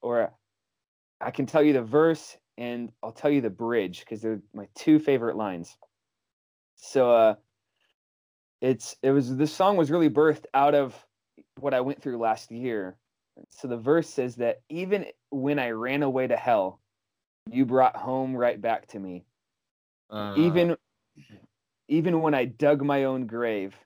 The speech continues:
Speaker 1: I was still safe in your embrace."
Speaker 2: Yeah.
Speaker 1: Um, you know, because there is this real-, there is this reality, like, yeah, there is danger when we sin. It's not ignoring that, you know, there are consequences when we do things that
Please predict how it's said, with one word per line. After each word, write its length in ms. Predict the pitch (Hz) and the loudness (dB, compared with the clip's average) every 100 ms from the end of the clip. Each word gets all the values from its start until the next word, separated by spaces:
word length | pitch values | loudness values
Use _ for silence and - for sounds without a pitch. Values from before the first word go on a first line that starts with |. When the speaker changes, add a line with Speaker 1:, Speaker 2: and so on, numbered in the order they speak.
| _ _ _ _ - | _ _ _ _ 0
Speaker 1:
I 120 | 120 | 2
was 180 | 123 123 | 2 -4
still 180 | - 117 | -6 -8
safe 380 | - 113 110 | -4 -6 -4
in 100 | 110 | -6
your 180 | 104 101 | -6 -6
embrace." 560 | 98 98 92 87 - - _ _ _ _ _ | -6 -6 -6 -6 -10 -20 _ _ _ _ _
Speaker 2:
Yeah. 280 | 98 95 90 92 | -18 -14 -14 -10
Speaker 1:
Um, 320 | 92 110 95 95 _ _ _ _ _ _ - | -4 -2 -4 -8 _ _ _ _ _ _ -12
you 140 | 135 | -2
know, 80 | 135 | 2
because 320 | 143 156 170 | 2 4 2
there 140 | 151 185 | 2 2
is 200 | 208 180 | 2 2
this 260 | 170 156 - | 0 0 -8
real-, 480 | 156 135 143 139 156 143 | -8 -2 2 4 2 2
there 120 | 143 | -2
is 160 | 175 190 | -4 -4
this 160 | 170 | -4
reality, 460 | 139 135 151 135 127 | 0 2 2 0 -2
like, 180 | 127 123 | -4 0
yeah, 140 | 185 | 0
there 120 | 170 | 2
is 200 | - 185 | 0 -4
danger 480 | 127 147 170 151 143 | -4 -4 -2 -2 -2
when 180 | 127 123 | -2 -6
we 120 | 117 | -10
sin. 340 | - - 135 | -12 -8 -6
It's 140 | 117 - | -6 -6
not 160 | 127 | -6
ignoring 720 | 117 120 113 123 143 117 107 | -6 -8 -6 -2 -2 -2 -6
that, 340 | 101 98 98 - _ | -4 0 0 -4 _
you 120 | 113 | -8
know, 160 | 104 104 | -6 -4
there 180 | 117 110 | -2 0
are 160 | 139 143 | 4 4
consequences 720 | - 131 135 - 120 107 113 | 2 -4 -6 -8 -12 -10 -10
when 140 | 117 113 | -6 -4
we 100 | 110 | -2
do 220 | 117 135 | 0 0
things 340 | 127 107 104 | 0 -6 -4
that 280 | 107 104 - | 0 0 -2